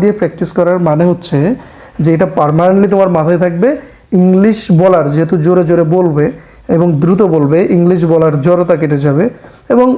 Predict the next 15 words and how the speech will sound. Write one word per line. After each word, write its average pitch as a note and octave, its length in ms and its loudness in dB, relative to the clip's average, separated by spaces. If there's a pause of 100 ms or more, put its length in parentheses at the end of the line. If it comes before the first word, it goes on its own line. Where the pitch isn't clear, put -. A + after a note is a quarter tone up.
(100)
একটা - 220 -2
সময় G3 200 0
তুমি G3+ 200 0
এগুলো E3 220 2
দিয়ে G3 200 0
ফ্রি E3+ 120 0
হ্যান্ড D#3+ 200 2
রাইটিংয়েও D#3+ 360 0
কী E3 120 0
করতে D3+ 240 -2
পারবে, D3+ 300 -2 (960)
ইংরেজি D3+ 340 2
বাক্য D3+ 320 -2
বা D3 140 0
কথা F#3 360 -2